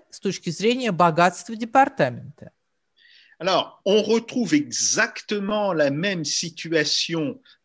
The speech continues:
Speaker 2: euh, en ce qui concerne l'Île-de-France.
Speaker 1: Та же самая ситуация наблюдается и в регионе Île-de-France.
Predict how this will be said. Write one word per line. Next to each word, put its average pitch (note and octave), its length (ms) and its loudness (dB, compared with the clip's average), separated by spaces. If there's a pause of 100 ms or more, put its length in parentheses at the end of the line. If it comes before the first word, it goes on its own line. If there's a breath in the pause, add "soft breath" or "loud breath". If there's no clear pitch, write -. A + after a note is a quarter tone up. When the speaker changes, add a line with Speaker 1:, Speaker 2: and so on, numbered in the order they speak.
Speaker 2:
euh, C3 220 -4
en F3+ 140 -2
ce F3 140 -2
qui D#3+ 180 -6
concerne D3 880 -2
l'Île-de-France. C#3 1120 -4 (360)
Speaker 1:
Та B3+ 160 6
же A#3 120 0
самая A3 500 4
ситуация F#3 640 0
наблюдается E3+ 680 0
и E3 40 0
в C#3+ 60 -6
регионе D#3+ 560 0 (140)
Île-de-France. C#3+ 960 -4